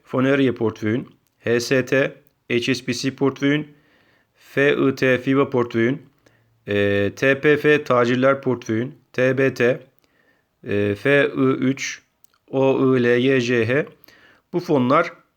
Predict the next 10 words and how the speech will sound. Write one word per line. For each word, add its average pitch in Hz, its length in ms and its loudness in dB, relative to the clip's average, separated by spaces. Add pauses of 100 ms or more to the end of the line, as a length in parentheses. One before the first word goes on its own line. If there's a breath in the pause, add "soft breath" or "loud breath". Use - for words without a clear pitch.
(120)
üç 160 180 -4
ayda 127 500 2 (160)
en 143 240 -2
düşük 135 280 -6
getirilere 123 520 0
sahip, 127 540 -2 (720 soft breath)
e, 104 680 0
ilk 156 340 -4
ondaki 131 680 0
fonlar. 131 600 -2